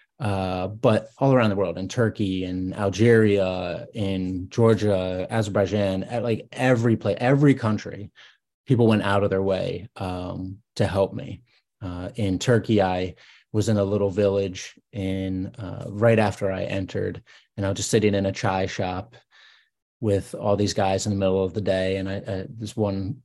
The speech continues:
guy started talking to me, and the same thing happened. He's like, "You know, you can just stay at my house tonight if you want."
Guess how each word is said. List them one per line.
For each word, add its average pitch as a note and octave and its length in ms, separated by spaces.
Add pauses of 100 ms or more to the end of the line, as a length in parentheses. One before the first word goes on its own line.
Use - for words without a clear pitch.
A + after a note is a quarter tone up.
guy G2 220
started G2 320
talking G2 320
to F#2+ 80
me, F#2+ 360 (1000)
and A#2 100
the A2 60
same A2+ 260
thing A2+ 120
happened. F#2+ 340
He's F#2 160
like, F#2 240
"You F#2+ 60
know, F#2+ 100
you F#2+ 140
can F#2+ 260
just - 200
stay G2 200
at F#2+ 100
my F#2+ 120
house F#2+ 340
tonight F#2+ 220
if F#2+ 120
you G2+ 60
want." F#2+ 320